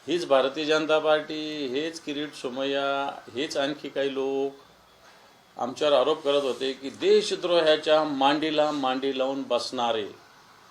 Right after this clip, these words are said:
आता हेच देशद्रोही देशप्रेमी झालेले आहेत. अजितदादाबरोबर बसतात म्हणजे त्यांच्याबरोबर बसतात, कारण ते स्वतः अजितदादाच्या चिन्हावर निवडणुका लढलेल्या आहेत. आणि म्हणून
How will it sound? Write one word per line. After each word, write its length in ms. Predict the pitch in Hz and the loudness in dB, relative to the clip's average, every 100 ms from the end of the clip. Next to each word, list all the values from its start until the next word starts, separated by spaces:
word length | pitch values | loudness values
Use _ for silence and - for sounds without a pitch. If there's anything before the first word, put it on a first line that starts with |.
| - - - - - - | -20 -20 -20 -20 -20 -10
आता 240 | - 139 180 | -8 0 2
हेच 560 | 143 127 190 208 - - | 2 2 2 2 0 -10
देशद्रोही 800 | 147 160 160 160 151 160 160 | -6 -4 -4 -6 -4 -4 -2
देशप्रेमी 760 | 180 151 175 180 180 170 165 170 | -2 -2 0 0 -2 -2 -2 0
झालेले 380 | 143 117 120 120 | 0 0 -2 -2
आहेत. 340 | 113 98 135 156 - - - - - - - - - | -2 -4 -8 -10 -14 -20 -20 -20 -20 -20 -20 -20 -8
अजितदादाबरोबर 840 | 123 135 180 170 170 180 180 185 185 | -4 -2 2 4 8 8 6 4 4
बसतात 380 | 175 175 185 185 | 4 2 2 0
म्हणजे 220 | 180 185 | 0 -4
त्यांच्याबरोबर 680 | 190 190 175 135 123 110 107 | 0 0 2 4 4 2 -2
बसतात, 280 | - - 110 - _ _ _ _ _ - - - | -6 -12 -14 -18 _ _ _ _ _ -20 -12 -2
कारण 200 | 139 160 | -2 0
ते 120 | 175 | -2
स्वतः 440 | 170 165 151 180 180 | -2 -2 2 4 6
अजितदादाच्या 680 | 151 160 156 156 160 165 165 | 4 0 0 2 2 -2 -4
चिन्हावर 760 | 160 151 156 156 156 170 170 | -6 -4 -4 -2 0 2 2
निवडणुका 640 | 160 147 143 147 147 151 170 | 0 -2 -2 -2 -4 -2 -2
लढलेल्या 580 | 156 131 107 104 104 | 0 -2 -2 -6 -6
आहेत. 220 | 104 - - - - - - - - - - - - | -8 -10 -18 -20 -20 -20 -20 -20 -20 -20 -20 -20 -12
आणि 180 | 156 | -6
म्हणून 440 | 185 175 190 156 | -2 2 4 2